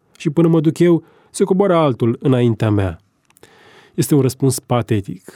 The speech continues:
este răspunsul unui suferind, este răspunsul unui om care are o istorie a suferinței fizice, un om părăsit de prieteni, un om la marginea deznădejdii, un om care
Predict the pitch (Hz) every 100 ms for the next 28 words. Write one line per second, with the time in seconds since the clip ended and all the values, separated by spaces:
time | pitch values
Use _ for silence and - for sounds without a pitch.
0 | - - 139 - 135 127 123 - 160 156
1 | 151 151 131 - 143 135 131 123 101 -
2 | - - _ _ _ _ _ - 175 160
3 | 233 220 175 165 160 147 151 135 - 127
4 | 135 139 143 - 143 131 - - - 160
5 | 196 185 127 104 101 - 131 123 110 -
6 | - - 117 156 190 117 98 - 147 117
7 | - 131 135 - _ _ - 135 135 131
8 | 110 95 120 - 110 131 135 135 131 _
9 | _ _ - - 151 160 180 156 - 120
10 | 117 160 160 120 117 101 131 - 107 104
11 | 139 120 117 135 147 _ _ _ _ _
12 | _ _ - 170 165 160 - - - -
13 | 143 139 135 135